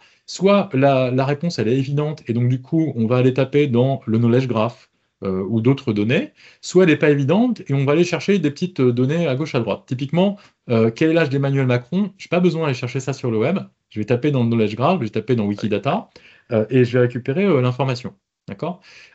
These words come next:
Euh, par contre, je pose une question, euh, j'en sais rien, quels sont les, euh, cinq meilleurs sites, euh, de, de marketing à suivre, euh,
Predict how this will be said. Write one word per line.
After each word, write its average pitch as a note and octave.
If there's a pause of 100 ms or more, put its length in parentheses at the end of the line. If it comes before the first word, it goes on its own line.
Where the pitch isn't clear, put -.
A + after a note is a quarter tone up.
Euh, G#2
par D3
contre, F3
je C3+
pose D#3
une D#3+
question, D3+
euh, G2
j'en A2+
sais C3
rien, C3+
quels C3
sont D#3+
les, B2+
euh, G#2
cinq C#3
meilleurs C#3
sites, D3+
euh, G2+
de, A2
de A2+
marketing B2
à A2
suivre, A#2
euh, F#2